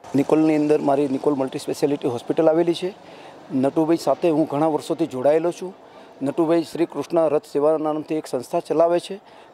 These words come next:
એમની જે સંસ્થા છે, ખૂબ જ સારું કામ કરી રહી છે. હાલની તારીખમાં આ લોકડાઉનના પિરિયડની અંદર ઘણા એવા પેશન્ટો છે, જે લોકો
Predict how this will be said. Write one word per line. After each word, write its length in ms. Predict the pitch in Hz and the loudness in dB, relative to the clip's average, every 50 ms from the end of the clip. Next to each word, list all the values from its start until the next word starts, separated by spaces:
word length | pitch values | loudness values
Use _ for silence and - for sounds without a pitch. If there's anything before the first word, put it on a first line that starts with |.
| - - - - - - - - - - - - - | -20 -20 -20 -20 -20 -20 -20 -20 -20 -20 -14 0 0
એમની 240 | 190 190 214 214 | 0 2 2 2
જે 100 | - 208 | 2 2
સંસ્થા 420 | 196 - - 156 156 - - 190 175 | 0 2 -2 -2 -2 0 0 -2 -2
છે, 240 | - - 180 170 - - - | 0 -4 -6 -6 -6 -10 -6
ખૂબ 240 | - - 175 165 190 | -4 -2 2 2 2
જ 80 | 190 - - - - | 0 0 -6 -16 -20
સારું 520 | - - 143 135 151 170 175 160 - - - _ | -8 -2 0 2 2 2 0 -2 -4 -8 -12 _
કામ 200 | - 123 139 151 | -2 -2 -2 0
કરી 240 | - 165 160 170 | -2 -2 0 0
રહી 160 | 165 170 170 160 | 0 0 -2 -2
છે. 220 | - 185 180 185 - - - - - - - - - - - - - - | -2 -6 -6 -6 -10 -16 -20 -20 -20 -20 -20 -20 -20 -20 -18 -16 -4 -2
હાલની 260 | 139 135 151 160 175 175 | 0 0 2 2 2 2
તારીખમાં 720 | - 160 156 170 - 160 165 165 160 160 - - - 147 | 4 2 2 2 0 0 0 0 -2 -2 -6 -4 -2 0
આ 80 | 147 | 0
લોકડાઉનના 600 | 143 143 151 156 151 151 156 160 160 165 160 156 | 0 0 -4 -2 0 0 0 0 0 -2 -2 -4
પિરિયડની 520 | 151 - 139 127 147 160 160 156 165 170 165 | -4 -6 -8 -4 -2 -2 -2 0 0 0 0
અંદર 280 | 165 165 165 165 - - - - - - - - - - - - | 2 2 2 0 0 -2 -8 -20 -20 -20 -20 -20 -20 -20 -18 -12
ઘણા 260 | - 147 185 226 220 208 | -6 -2 0 2 2 4
એવા 160 | 202 202 190 | 2 2 2
પેશન્ટો 480 | - 160 151 - 185 170 165 - 170 | 2 -2 -2 0 0 -2 0 -2 -4
છે, 360 | 160 - 175 170 156 - - - | -4 -2 -2 -4 -4 -6 -10 -2
જે 160 | - 175 180 | 0 0 2
લોકો 400 | 180 175 165 - 165 135 113 | 2 0 -2 -2 -4 -4 -4